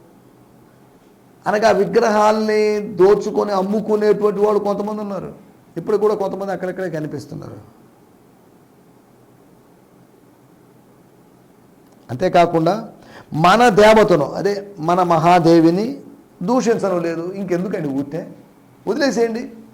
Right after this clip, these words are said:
ఆనాడు గమలియేలు మాట్లాడినట్టుగా మాట్లాడినటువంటి ఈ కరణం గారు,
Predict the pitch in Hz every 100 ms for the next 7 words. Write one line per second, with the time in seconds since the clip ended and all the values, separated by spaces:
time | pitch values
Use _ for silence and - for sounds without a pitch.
0 | _ _ _ _ _ - 160 185 202 175
1 | 180 214 202 185 165 170 170 165 156 160
2 | 160 147 151 151 147 143 127 143 135 131
3 | 131 127 123 101 - - - 131 131 127
4 | 151 139 113 95 87